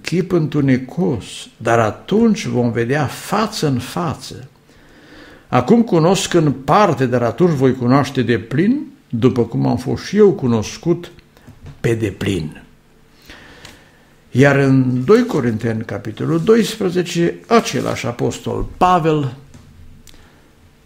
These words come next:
vorbește despre un om, e clar că e vorba despre el, dar nu s-a nominalizat, că a avut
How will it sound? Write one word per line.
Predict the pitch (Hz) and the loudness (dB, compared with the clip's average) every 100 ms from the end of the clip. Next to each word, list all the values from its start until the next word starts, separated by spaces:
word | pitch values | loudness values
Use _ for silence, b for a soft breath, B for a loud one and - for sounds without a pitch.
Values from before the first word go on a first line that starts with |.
| _ - | _ 2
vorbește | 151 151 135 156 - | 4 6 6 4 2
despre | 135 135 - 165 | -2 -2 0 4
un | 175 123 | 6 6
om, | 117 131 | 4 2
e | 156 | -2
clar | - 110 110 | -4 -6 -6
că | 110 120 | -6 -8
e | |
vorba | 101 113 110 113 | -6 -8 -8 -8
despre | 117 110 - - | -8 -10 -4 -2
el, | 71 62 71 78 | 0 -2 -2 -2
dar | 95 65 | -4 -4
nu | 98 135 | -4 -4
s-a | - 127 110 110 101 117 147 151 175 202 _ | -6 -8 -8 -8 -10 -12 -14 -16 -18 -20 _
nominalizat, | - 127 123 127 120 127 151 131 104 98 - - - _ - - _ _ _ _ _ _ _ _ - b b b b b b b b _ _ _ _ _ _ _ _ _ _ _ _ _ _ _ | -4 2 4 4 4 2 0 0 -2 -6 -10 -20 -20 _ -20 -20 _ _ _ _ _ _ _ _ -20 b b b b b b b b _ _ _ _ _ _ _ _ _ _ _ _ _ _ _
că | - 147 139 - - - _ _ _ | -2 2 4 2 -6 -20 _ _ _
a | 151 143 | -2 0
avut | 143 220 - | 4 2 2